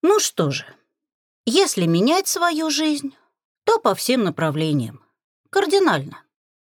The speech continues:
Маринка говорила о новой для меня работе. Да и Валентин, ее муж, взял с меня обещание, что подумаю над его предложением.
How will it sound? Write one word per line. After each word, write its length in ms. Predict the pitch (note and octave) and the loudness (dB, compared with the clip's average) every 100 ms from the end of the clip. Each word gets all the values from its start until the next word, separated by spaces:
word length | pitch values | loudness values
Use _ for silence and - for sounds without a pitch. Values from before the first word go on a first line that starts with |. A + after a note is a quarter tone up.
| _ _ _ _ _ _ _ _ _ - | _ _ _ _ _ _ _ _ _ 0
Маринка 480 | A3+ C#4+ E4 D#4 C4 | 2 2 2 0 2
говорила 580 | D#4 D#4+ F#4 G4 D#4 | 2 2 4 2 2
о 40 | F3 | 2
новой 280 | F3 D3 D3 | 2 2 0
для 160 | D3 | 2
меня 300 | D3+ D#3 D3+ | 2 2 0
работе. 500 | D3+ C#3+ C3+ - E3+ _ _ _ _ - | -2 -4 -6 -8 -18 _ _ _ _ -6
Да 160 | D3+ | 0
и 80 | B3+ | 0
Валентин, 500 | D4 F4 F#4+ - A#3+ | 2 0 0 0 0
ее 340 | D3 E3+ F3 G#3+ | 0 0 2 2
муж, 220 | C#4+ D4+ | 2 -2
взял 320 | E3 E3 C4 | -4 -2 -2
с 120 | - | -2
меня 240 | F3+ F#3 G3 | -2 0 -2
обещание, 600 | E3+ G3+ - F4+ F4+ C#4 | -2 -2 -2 -2 -2 -2
что 240 | - A3 | -2 -4
подумаю 480 | G#3 G#3+ G#3+ E4 D4 | 0 -2 0 0 0
над 160 | B3 G#3 | -2 -4
его 240 | A#3+ B3 | -4 -4
предложением. 920 | A#3+ A#3 A3+ A3+ F#3 D3+ A#2+ A2 A2 | -4 -2 0 0 0 -2 -2 -6 -16